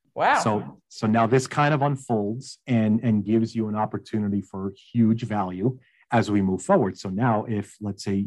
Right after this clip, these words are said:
Speaker 2: U N C beats Duke, what's the
Speaker 1: Mm-hmm.
Speaker 2: line on Kansas and U N C?
Speaker 1: So that I, I think Kansas, uh, Kansas,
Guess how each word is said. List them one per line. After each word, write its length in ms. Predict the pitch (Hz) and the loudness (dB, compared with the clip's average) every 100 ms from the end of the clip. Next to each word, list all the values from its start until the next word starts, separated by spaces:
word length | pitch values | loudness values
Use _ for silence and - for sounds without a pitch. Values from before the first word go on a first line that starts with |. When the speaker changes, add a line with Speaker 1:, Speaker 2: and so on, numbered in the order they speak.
| - | -6
Speaker 2:
U 200 | 95 98 | -6 -4
N 140 | 95 95 | -4 -4
C 180 | - 185 | 0 0
beats 320 | 95 85 - | 0 -8 -10
Duke, 340 | - 85 - _ _ _ - | -12 -12 -14 _ _ _ -18
what's 300 | 160 165 - | -8 -6 -2
the 80 | 135 | 0
Speaker 1:
Mm-hmm. 80 | 120 | 2
Speaker 2:
line 180 | 110 | 4
on 160 | 113 139 | 4 2
Kansas 480 | 139 95 90 107 - | -2 -8 -6 -6 0
and 100 | 127 | 0
U 180 | 90 85 | -2 -6
N 100 | 92 | -8
C? 300 | - 165 120 _ _ _ _ _ _ _ _ _ _ _ _ _ _ _ | -8 -8 -8 _ _ _ _ _ _ _ _ _ _ _ _ _ _ _
Speaker 1:
So 160 | - 175 | -8 2
that 200 | 180 - | 2 4
I, 240 | 165 165 - | 2 2 2
I 100 | 170 | -2
think 260 | 170 165 | -2 -8
Kansas, 480 | 160 156 147 143 - | -4 -4 -4 -10 -6
uh, 180 | 151 156 | -4 -4
Kansas, 420 | - 180 175 147 | -6 -8 -8 -6